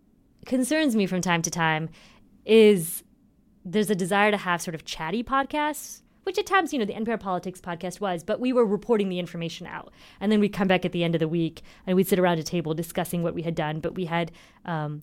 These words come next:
called people or gone out into the country and reported information.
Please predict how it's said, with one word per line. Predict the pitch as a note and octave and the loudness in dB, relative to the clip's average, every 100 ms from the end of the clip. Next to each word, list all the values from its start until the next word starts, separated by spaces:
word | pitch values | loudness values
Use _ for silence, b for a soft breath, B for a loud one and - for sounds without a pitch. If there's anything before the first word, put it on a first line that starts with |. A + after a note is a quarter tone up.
| - | 0
called | B3 A3 - | 4 4 4
people | F3+ D#3 D#3+ | -4 -4 -4
or | E3 | -4
gone | E3+ G3+ | -2 -2
out | G3+ G3 | 0 0
into | F#3+ F3 | -2 -6
the | |
country | F#3 G#3+ G3+ F#3 | -6 -4 -4 -4
and | F3 | -4
reported | F3 E3+ G#3+ G3+ F#3 | -4 -4 -2 0 0
information. | F3+ F#3+ F#3+ G3 - E3+ | -4 -4 -2 -2 -4 -8